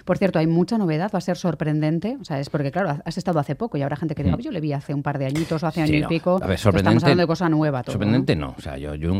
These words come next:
Speaker 2: yo nunca
Speaker 1: Hombre.
Speaker 2: sorprendo, o sea, yo voy a, yo hago lo, lo mío, yo hago lo mío. Ahora, eso sí, eh, a-,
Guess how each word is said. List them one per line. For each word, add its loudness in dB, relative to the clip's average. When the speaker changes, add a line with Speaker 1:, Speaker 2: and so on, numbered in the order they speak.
Speaker 2:
yo 0
nunca 6
Speaker 1:
Hombre. 4
Speaker 2:
sorprendo, -6
o -8
sea, 0
yo 0
voy -2
a, -4
yo -4
hago 2
lo, 4
lo -2
mío, -4
yo -16
hago -8
lo 2
mío. -6
Ahora, 2
eso -2
sí, 0
eh, 0
a-, -2